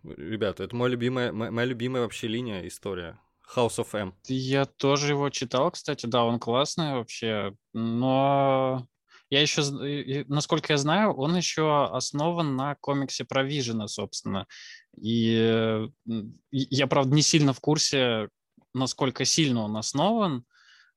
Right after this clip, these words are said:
Speaker 2: но, э,
Speaker 1: Я, я, я то-, я читал первые выпуски, т-, знаешь, т-, там Вижн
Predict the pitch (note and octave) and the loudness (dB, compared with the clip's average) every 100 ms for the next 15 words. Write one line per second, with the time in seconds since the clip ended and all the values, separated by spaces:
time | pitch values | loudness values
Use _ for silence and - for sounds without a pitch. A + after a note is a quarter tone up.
0 | - B2 D3 E3+ E3+ E3+ D#3+ D3+ A#2+ D#2 | -6 -2 0 0 0 0 0 -2 -4 -8
1 | - G#2+ A2 C#3 _ _ _ - A#2 B2 | -16 -18 -18 -20 _ _ _ -4 0 0
2 | A#2 B2 A#2+ B2 C#3 - A2+ - B2+ B2+ | 2 2 2 2 0 -4 -4 -2 -2 0
3 | A#2 A#2 F3+ - - G#2+ - G#2+ - - | -2 -2 -4 -6 -8 -8 -8 -14 -20 -20
4 | A2+ B2 D3+ - - - A#2+ C#3 B2+ A2+ | -10 -6 -6 -8 -12 -12 0 2 2 -2
5 | F3 F#3 E3+ | -4 -2 -4